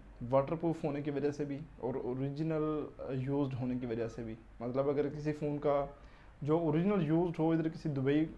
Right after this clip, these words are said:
में किसी के हाथ यूज़ हुआ हो या किसी customer के पास first time और खुला शुला ना हो, तो वो थोड़ा महंगा होता है। ये हो गया waterproof और original used का। और दूसरा ये कि जो साफ़ phone होते हैं जिन पर स्क्रैचेस नहीं होते, उसकी वजह से भी phone महंगे होते हैं। तो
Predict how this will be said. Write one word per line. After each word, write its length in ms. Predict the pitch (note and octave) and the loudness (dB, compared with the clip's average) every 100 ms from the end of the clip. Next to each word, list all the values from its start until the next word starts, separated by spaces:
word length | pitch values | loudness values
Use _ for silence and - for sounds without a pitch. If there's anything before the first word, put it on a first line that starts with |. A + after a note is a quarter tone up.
| - | -8
में 180 | D3+ D3+ | -6 -4
किसी 200 | D3 D3+ | -6 -2
के 80 | D3+ | 2
हाथ 280 | C#3+ C#3 D3+ | 2 2 0
यूज़ 180 | C#3 | 0
हुआ 160 | C#3+ C#3 | 0 2
हो 140 | C3+ | 2
या 140 | C#3 C#3 | 2 -2
किसी 240 | C#3 D#3 | -2 -4
customer 340 | D3 C#3+ C#3 C3+ | -4 -4 -6 -4
के 80 | |
पास 260 | C3 C3 - | -2 -2 -2
first 180 | C#3+ C#3 | -6 -4
time 160 | D3+ C#3+ - - - - - - C#3 | -4 -6 -10 -18 -20 -20 -20 -10 -8
और 100 | C3 | -4
खुला 240 | D#3 D3+ | 2 4
शुला 220 | D3+ C#3+ | 4 0
ना 140 | C#3+ C3+ | 0 2
हो, 280 | C#3+ B2 - | 2 0 -4
तो 60 | C3 | -2
वो 140 | C3+ | -2
थोड़ा 200 | C3+ C3 D#2 - | -2 -2 -2 -4
महंगा 240 | B2 C3+ | -2 0
होता 220 | G#2+ G2 G2+ | 0 -2 -6
है। 80 | - - - | -10 -10 0
ये 100 | D3 | 4
हो 120 | C#3+ | 4
गया 140 | C3+ | 2
waterproof 580 | C3 C3 C3 D#3 D#3+ D#3 | 2 2 0 0 -2 0
और 220 | D3 C#3+ - - - - - C#3 | 0 0 -8 -14 -20 -20 -10 -2
original 380 | C#3+ D3+ E3 D#3 | 2 4 2 2
used 240 | D3+ D3 | 0 -2
का। 180 | D3 D3 - - | -4 -6 -6 -4
और 100 | B2+ | -2
दूसरा 420 | C3+ D#3 E3+ F3 F3 - - - - - - | -2 -2 0 0 -2 -10 -20 -20 -20 -16 -2
ये 180 | D3 D#3 | 2 2
कि 520 | D#3 D#3 D#3 D#3 - - - - - - - - - - - | 2 2 2 0 -6 -16 -20 -20 -20 -20 -20 -20 -20 -12 -4
जो 200 | D3 D#3 C#3+ - - - | 0 0 0 -12 -18 -14
साफ़ 480 | - - D#3+ E3 | 0 8 8 8
phone 140 | E3+ C#3+ | 4 -2
होते 160 | B2 | 0
हैं 80 | C3+ | 0
जिन 160 | C#3 D3 | 0 0
पर 60 | |
स्क्रैचेस 480 | D3+ - C#3+ C#3 C#3+ | -4 0 2 2 0
नहीं 160 | C#3+ B2+ | -2 -2
होते, 260 | A2 A2+ B2 | -4 -6 -6
उसकी 200 | C3+ D3 | -6 -2
वजह 160 | C3+ | 0
से 100 | C3+ | 0
भी 100 | C3+ | -2
phone 200 | C3 B2 | -4 -6
महंगे 220 | A#2 A#2+ A#2 | -6 -4 -6
होते 180 | - | -6
हैं। 100 | A#2+ | -8
तो 140 | A#2 | -8